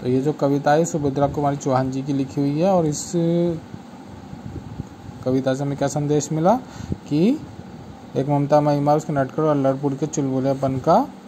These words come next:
वर्णन करते हुए संदेश दिया कि बच्चों को कभी अपनी शैतानी से माँ को परेशान नहीं करना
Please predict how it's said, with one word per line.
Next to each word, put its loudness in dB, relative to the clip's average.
वर्णन 2
करते -2
हुए 2
संदेश -2
दिया -2
कि -4
बच्चों -4
को -2
कभी -2
अपनी -2
शैतानी -2
से -4
माँ -2
को -6
परेशान -4
नहीं -2
करना -4